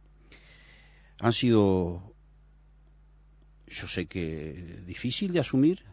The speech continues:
al principio para los militares, una práctica, eh, abierta, eh, horizontal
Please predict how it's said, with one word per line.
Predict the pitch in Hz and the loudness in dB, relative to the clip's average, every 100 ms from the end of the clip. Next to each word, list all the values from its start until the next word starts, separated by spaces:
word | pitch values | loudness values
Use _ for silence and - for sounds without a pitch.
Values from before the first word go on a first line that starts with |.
| - | -12
al | 92 | -10
principio | 95 90 120 123 95 | -10 -8 -8 -6 -6
para | 87 87 | -6 -6
los | 90 | -6
militares, | 92 107 - 190 - | -8 -8 -8 -8 -6
una | 117 95 87 | -6 -4 -2
práctica, | 104 107 - 90 95 87 80 82 - - _ _ _ _ - - | -2 -2 -4 -10 -8 -6 -8 -12 -18 -20 _ _ _ _ -20 -12
eh, | 87 82 78 | -8 -6 -4
abierta, | 95 95 113 139 - 113 98 90 92 85 - 95 | 0 4 4 2 0 -2 -2 -4 -8 -14 -16 -18
eh, | 87 90 85 85 82 82 82 - - - - - - | -16 -16 -16 -16 -16 -16 -16 -16 -18 -20 -20 -20 -4
horizontal | 104 104 - 92 - 160 | -2 0 -2 -6 -2 -4